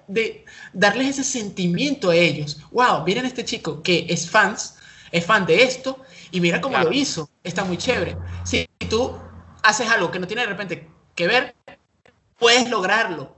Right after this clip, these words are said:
Speaker 1: pero es una pequeña trampa que he notado que no solo en comentarios, porque las mismas personas, diseñadores, sienten lo mismo que tú.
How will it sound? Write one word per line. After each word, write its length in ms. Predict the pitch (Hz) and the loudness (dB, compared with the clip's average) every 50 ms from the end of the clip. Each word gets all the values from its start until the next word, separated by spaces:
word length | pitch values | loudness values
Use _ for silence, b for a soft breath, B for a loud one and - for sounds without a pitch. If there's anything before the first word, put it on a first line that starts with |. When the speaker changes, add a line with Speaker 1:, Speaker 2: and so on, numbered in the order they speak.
| b b b b b _ | b b b b b _
Speaker 1:
pero 540 | - 196 196 196 196 190 - - - - - _ - - - _ _ _ _ _ _ - | -8 -6 -4 -4 -4 -6 -8 -12 -16 -18 -20 _ -20 -20 -20 _ _ _ _ _ _ -10
es 120 | - 196 180 | -10 -10 -8
una 160 | 208 208 190 | -8 -10 -10
pequeña 280 | - 180 165 156 156 | -10 -10 -10 -10 -8
trampa 420 | 156 180 170 175 220 233 233 - - _ _ | -8 -8 -8 -8 -8 -10 -12 -14 -20 _ _
que 140 | - 196 185 | 0 2 2
he 40 | |
notado 520 | 185 208 214 - 208 185 185 180 - - - _ | 2 0 2 4 4 4 4 2 -4 -10 -16 _
que 100 | - 185 | -12 -8
no 100 | 175 175 | -8 -6
solo 300 | 180 - 208 196 175 - - | -6 -6 -6 -6 -8 -8 -10
en 100 | 170 160 | -12 -10
comentarios, 500 | 143 170 156 139 156 190 196 185 196 190 | -8 -8 -6 0 4 4 4 4 2 -2
porque 220 | - 170 160 156 151 | -6 -10 -8 -8 -8
las 100 | 156 156 | -8 -8
mismas 260 | 165 165 180 208 214 | -8 -8 -8 -8 -8
personas, 480 | - - 175 170 - 190 185 185 196 | -8 -8 -6 -4 -4 -4 -2 -2 -4
diseñadores, 460 | 180 175 165 165 170 160 151 175 196 196 | -4 -4 -4 -4 -2 -2 -2 -2 -2 -2
sienten 260 | - 190 180 175 175 | -2 -2 0 0 0
lo 60 | 156 | -2
mismo 160 | 147 170 165 - | -2 -2 -4 -2
que 60 | - | 0
tú. 100 | - 240 | 2 2